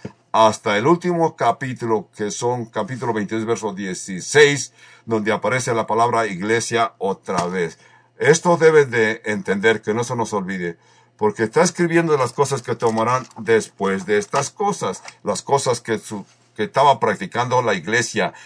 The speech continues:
que la iglesia ha practicado por veinte siglos. Apocalipsis cuatro uno dice, "Después de esto miré", matatalta, miré. "Después de esto miré,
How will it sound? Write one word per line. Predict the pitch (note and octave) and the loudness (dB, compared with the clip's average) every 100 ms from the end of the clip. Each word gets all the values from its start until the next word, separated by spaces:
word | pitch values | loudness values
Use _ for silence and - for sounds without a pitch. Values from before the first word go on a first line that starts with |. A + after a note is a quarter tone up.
| - | -6
que | - | 2
la | A2+ | 4
iglesia | B2 D3 D#3 C#3+ | 6 6 6 4
ha | C#3+ | 4
practicado | B2 - G#2+ C#3+ C3+ - | 0 -4 -4 0 0 -2
por | A2+ G2+ - _ - | -4 -4 -6 _ -8
veinte | A2+ A#2+ G#2+ G#2+ | -4 -2 -2 -4
siglos. | - B2 G2+ G2+ F#2 - _ - _ _ _ _ _ _ _ _ _ - F2 | -4 -8 -6 -6 -8 -10 _ -20 _ _ _ _ _ _ _ _ _ -18 -10
Apocalipsis | - - G2 A2 F3 E3+ E3+ | -10 -8 -6 -2 -2 0 0
cuatro | - D3+ D3 C#3 | 2 0 2 0
uno | C#3 | 0
dice, | B2+ A2 | -4 -6
"Después | G#2+ G2 - F3 F#3+ | -6 -6 -2 0 2
de | F3+ F#3 | 2 2
esto | - E3+ D#3 - _ _ | 0 -4 -6 -8 _ _
miré", | G2+ B2 A#2 A2 E3+ G2+ _ _ _ _ _ _ | -6 -4 0 4 4 2 _ _ _ _ _ _
matatalta, | - G2 A2 C3 B2+ C#3+ C#3 - G2+ - - | -8 -4 -4 -4 -6 -2 -2 -2 -8 -8 -8
miré. | G2 G#2+ A2+ E3+ G2+ - _ _ _ _ _ _ | -4 0 2 2 0 -8 _ _ _ _ _ _
"Después | - G#2+ - C#3+ G3 F3+ | -4 -4 -4 0 0 2
de | F#3+ | 2
esto | F#3+ - F#3 | 2 2 -2
miré, | D#3+ A#2 B2 G2+ | -2 -2 -2 -4